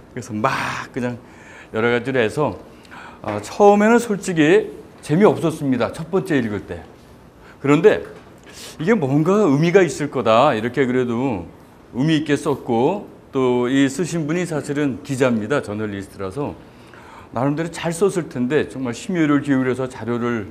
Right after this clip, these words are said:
모으고, 그 다-, 두 번째 읽으니까 조금 더 재미가 나요.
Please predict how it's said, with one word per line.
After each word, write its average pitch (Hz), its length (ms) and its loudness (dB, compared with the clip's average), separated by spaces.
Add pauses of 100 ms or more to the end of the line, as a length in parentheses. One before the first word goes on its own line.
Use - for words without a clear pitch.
(100)
모으고, 110 540 -4 (480)
그 - 140 -6
다-, - 120 -16 (180)
두 147 120 -8
번째 220 300 4
읽으니까 220 340 -2
조금 196 300 -12
더 165 100 -6
재미가 123 360 0
나요. 104 340 -4